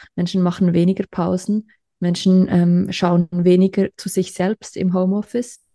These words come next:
im Gegensatz zu dem, was man eigentlich erwarten würde. Das heißt, ähm, so fehlende Selbstmanagement-Kompetenzen führen dann dazu, dass sich Menschen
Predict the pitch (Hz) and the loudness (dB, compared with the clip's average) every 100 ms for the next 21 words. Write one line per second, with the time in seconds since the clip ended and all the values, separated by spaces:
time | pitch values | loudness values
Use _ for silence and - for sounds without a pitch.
0 | _ - 180 175 180 180 180 - - 180 | _ -8 -6 -4 -4 -4 -6 -10 -10 -2
1 | 175 175 170 175 165 170 170 - 180 165 | 0 0 -2 -4 -4 -4 -6 -6 -4 -4
2 | 160 - _ _ 175 165 165 170 165 - | -4 -8 _ _ -6 -2 -4 -4 -10 -10
3 | - - _ 185 - 170 - - 180 180 | -20 -20 _ -8 0 0 0 -2 0 2
4 | 175 - - - 185 - - 196 190 196 | 0 -2 -8 -4 -2 -4 -4 0 2 0
5 | 190 180 - 180 190 - 202 190 180 - | 0 -2 -2 -6 -6 -8 -4 -2 -2 -4
6 | 196 - 190 190 190 190 180 - 180 - | -6 -6 -10 -8 -4 0 -2 -2 -4 0
7 | 185 175 165 165 170 - 190 175 - 175 | 2 2 0 -2 -4 -4 -6 -6 -10 -8
8 | 165 160 - 175 | -6 -6 -2 -2